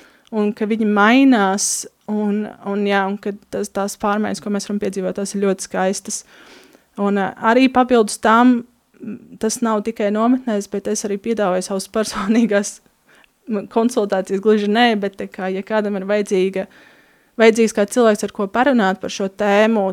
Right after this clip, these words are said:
tad es esmu atvērta, ā, var pastīties manus kontaktus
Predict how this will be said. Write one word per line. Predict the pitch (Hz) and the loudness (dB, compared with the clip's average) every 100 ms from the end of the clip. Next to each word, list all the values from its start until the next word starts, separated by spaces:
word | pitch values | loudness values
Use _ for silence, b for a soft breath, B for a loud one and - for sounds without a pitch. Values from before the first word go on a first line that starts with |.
| - | -4
tad | 196 190 | -8 -4
es | 208 - - - | -6 -6 -10 -6
esmu | 196 202 - 202 - | -4 -4 -6 -8 -4
atvērta, | 214 - 196 190 190 202 | -6 -2 0 0 -2 -6
ā, | - _ _ _ _ _ _ 196 196 196 190 | -8 _ _ _ _ _ _ -8 -6 -8 -8
var | 208 208 208 | 0 0 2
pastīties | 214 214 190 202 196 202 | 0 2 2 0 -2 -2
manus | 202 196 | -2 -2
kontaktus | 202 208 220 - 208 - | 0 0 0 -4 -10 -10